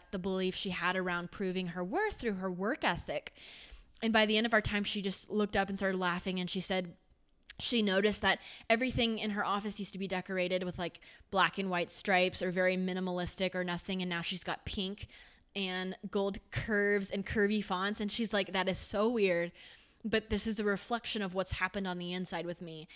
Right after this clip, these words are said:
It used to be straight and r-, rigid and structured and just black and white. And now I've got pink around and I have <laughs> curves around, designs. And she just started laughing 'cause it was so different from her nature. And that also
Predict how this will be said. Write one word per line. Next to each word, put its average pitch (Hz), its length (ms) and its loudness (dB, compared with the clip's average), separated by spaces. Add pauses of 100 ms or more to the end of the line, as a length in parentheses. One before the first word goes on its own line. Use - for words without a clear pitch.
(140)
It 208 80 6
used 220 260 2
to 220 60 -2
be 196 100 -2
straight - 580 0 (520)
and 190 520 -2 (160)
r-, 202 60 -8 (260)
rigid 208 420 4
and 185 160 -2
structured 202 720 0
and 185 240 -2
just 190 280 -2
black 208 260 2
and 196 180 -2
white. 196 200 2
And 196 80 0
now 196 100 0
I've 196 120 -2
got - 180 -4
pink 220 260 -2
around 262 280 2
and 220 80 0
I 175 40 0
have 170 140 -6
<laughs> - 140 -6
curves 202 340 0
around, 175 400 -4 (480)
designs. 220 840 4
And 208 120 0
she 220 160 -2
just 208 160 -2
started 220 200 2
laughing 226 300 4
'cause 208 120 0
it - 20 -4
was 196 120 -4
so 233 280 2
different 214 420 0
from 196 180 0
her 196 180 0
nature. 180 640 0 (520)
And 214 320 2
that 208 180 4
also 208 680 2